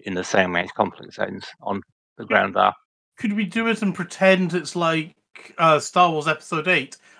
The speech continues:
Speaker 2: and have the Dredger slowly chasing, uh,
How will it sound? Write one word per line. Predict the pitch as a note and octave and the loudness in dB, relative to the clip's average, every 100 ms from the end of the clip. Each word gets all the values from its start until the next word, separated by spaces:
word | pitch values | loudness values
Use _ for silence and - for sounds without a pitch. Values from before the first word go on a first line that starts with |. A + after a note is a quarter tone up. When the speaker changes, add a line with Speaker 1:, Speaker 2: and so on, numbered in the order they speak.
| - | -8
Speaker 2:
and | E3 | 0
have | F3+ E3+ | 0 0
the | D#3 | -8
Dredger | C3 F3+ F#3 - D3+ | -2 2 2 0 -6
slowly | - - E3 D#3+ F3 E3+ D#3+ C#3+ | -6 -8 -4 2 2 2 -2 -6
chasing, | - E3+ E3+ - C#3+ B2 A2+ - - - - - | -4 -4 -4 -4 -4 -4 -8 -12 -20 -20 -16 0
uh, | D3+ C#3 C3+ B2+ B2+ | 2 4 2 0 -2